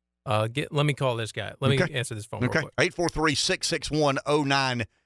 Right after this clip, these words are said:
Speaker 2: three seven is our number. Sometimes we have these, the televisions, the television will backfeed through the, uh, control board, and you'll actually hear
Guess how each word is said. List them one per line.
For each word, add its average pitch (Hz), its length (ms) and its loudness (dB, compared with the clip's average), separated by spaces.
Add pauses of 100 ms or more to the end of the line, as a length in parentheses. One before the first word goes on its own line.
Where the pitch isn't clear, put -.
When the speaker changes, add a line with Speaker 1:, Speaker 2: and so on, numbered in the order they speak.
(160)
Speaker 2:
three 147 180 4
seven 135 300 2
is 131 140 2
our 127 100 2
number. 151 220 0
Sometimes 180 400 0
we 143 140 0
have 139 160 2
these, 131 360 0 (400)
the 127 100 2
televisions, 143 1000 2 (340)
the 127 60 4
television 180 840 2
will 131 140 0
backfeed 123 960 0 (420)
through 156 220 2
the, 127 180 0
uh, 120 180 4
control 147 440 2
board, 110 460 0 (300)
and 117 120 0
you'll 120 160 4
actually 127 320 -2
hear 117 360 2